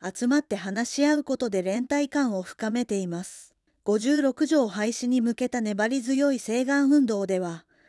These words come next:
働き分を認めないのは人権問題との理解を深めています。業者婦人の要求実現と地位向上を目指してきた全婦協は、十二月二日に結成五十年を迎えます。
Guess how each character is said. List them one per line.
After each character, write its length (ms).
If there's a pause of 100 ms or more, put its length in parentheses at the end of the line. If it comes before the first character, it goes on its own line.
(160)
働 400
き 160
分 240
を 80
認 240
め 120
な 180
い 100
の 120
は 120
人 280
権 220
問 220
題 260 (400)
と 120
の 120
理 140
解 260
を 100
深 280
め 120
て 140
い 80
ま 160
す。 320 (280)
業 260
者 180
婦 160
人 240
の 120
要 260
求 260
実 300
現 240
と 100
地 260
位 40
向 240
上 240
を 80
目 80
指 220
し 60
て 140
き 140
た 140
全 240
婦 120
協 300
は、 240 (280)
十 260
二 140
月 300
二 240
日 120
に 140
結 260
成 220
五 140
十 240
年 240
を 100
迎 300
え 60
ま 160
す。 280